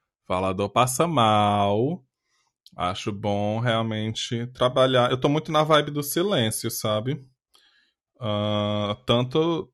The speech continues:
por conta de, do, do Mercúrio em Câncer, assim, e eu acho que esse Mercúrio em Câncer pode ajudar a gente a, a buscar, de repente, outras formas de expressar o que você quer. Não necessariamente pela fala.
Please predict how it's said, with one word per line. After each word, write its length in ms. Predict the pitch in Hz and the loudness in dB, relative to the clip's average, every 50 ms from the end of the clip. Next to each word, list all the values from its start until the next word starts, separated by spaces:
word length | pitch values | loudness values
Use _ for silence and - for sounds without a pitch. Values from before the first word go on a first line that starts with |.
| _ _ | _ _
por 200 | - 131 127 127 | -8 -8 -8 -4
conta 400 | - 131 120 120 123 - 123 113 | 0 0 0 0 0 -2 -2 -2
de, 240 | 110 113 110 110 110 110 - - | 0 -2 -2 -2 -2 -4 -8 -10
do, 260 | 113 113 110 107 107 | -6 -6 -4 -4 -6
do 140 | - 113 113 | -4 -4 0
Mercúrio 360 | 110 117 120 123 - 117 110 | 0 0 0 0 -2 -2 -2
em 80 | 107 - | -2 -4
Câncer, 480 | - - 104 101 127 147 - - 117 | -6 -4 -4 -4 -4 -6 -4 -4 -4
assim, 540 | 107 - - - - 107 107 117 127 143 143 131 | -2 -2 -4 -6 -4 -4 -4 -4 -4 -4 -4 -4
e 340 | 127 113 107 104 101 - - _ _ _ _ _ _ _ _ - | -4 -4 -4 -4 -6 -10 -14 _ _ _ _ _ _ _ _ 2
eu 60 | 110 | 2
acho 260 | 110 110 - - - | 2 2 0 -6 -6
que 320 | - 127 117 113 113 104 - _ _ _ _ _ _ _ _ _ _ _ _ _ _ _ _ _ _ - _ _ _ _ _ _ _ _ - | -6 -4 -4 -4 -6 -8 -12 _ _ _ _ _ _ _ _ _ _ _ _ _ _ _ _ _ _ -20 _ _ _ _ _ _ _ _ -10
esse 220 | 110 107 - 120 | -10 -8 -4 -2
Mercúrio 320 | 117 117 117 - 131 127 127 | -2 -2 0 0 -2 -2 0
em 20 | |
Câncer 240 | 127 131 127 127 131 | 0 0 0 0 0
pode 240 | 127 127 120 117 123 | 4 4 6 6 6
ajudar 280 | 117 120 123 127 120 | 4 6 6 6 6
a 60 | 120 | 6
gente 460 | 120 117 127 123 120 120 123 - - 127 | 6 4 2 0 0 0 -2 -2 0 0
a, 160 | 117 117 - - | 0 0 0 -2
a 100 | 117 117 | -2 -2
buscar, 500 | 113 117 120 120 - - - 127 120 120 | 0 0 -2 -2 -2 -2 2 4 4 4
de 120 | 113 120 | 6 4
repente, 520 | 117 120 113 117 - 120 117 120 - - - _ | 2 2 2 0 0 -2 -2 -2 -4 -8 -6 _
outras 540 | 139 147 165 185 185 - 196 196 196 - - | 4 4 4 4 4 0 -2 -2 -4 -4 0
formas 440 | - 143 139 139 147 147 139 139 131 | 2 2 2 2 0 -2 -4 -4 -4
de 380 | 127 127 131 127 127 127 127 | -4 -2 0 0 0 0 0
expressar 560 | 123 127 - - 127 127 120 120 - - 120 | -2 -4 -4 0 0 2 2 2 0 0 0
o 100 | 120 120 | 0 0
que 120 | 123 - 131 | -2 -4 -2
você 360 | 123 123 120 120 - 135 143 | -2 -2 -4 -2 -4 -4 -4
quer. 400 | 143 143 - 147 117 98 98 - _ _ _ _ _ _ _ _ _ _ | -4 -2 -2 0 0 0 -2 -6 _ _ _ _ _ _ _ _ _ _
Não 140 | 123 117 | 0 0
necessariamente 800 | 113 117 117 - 135 127 - 139 127 127 123 123 123 123 123 - - | 0 0 0 -2 -4 -2 0 2 2 2 2 0 -2 -4 -4 -6 -4
pela 240 | - 127 117 120 123 | -2 0 0 0 0
fala. 480 | 127 - - 135 117 101 98 98 - | -2 -4 0 0 0 2 0 -4 -6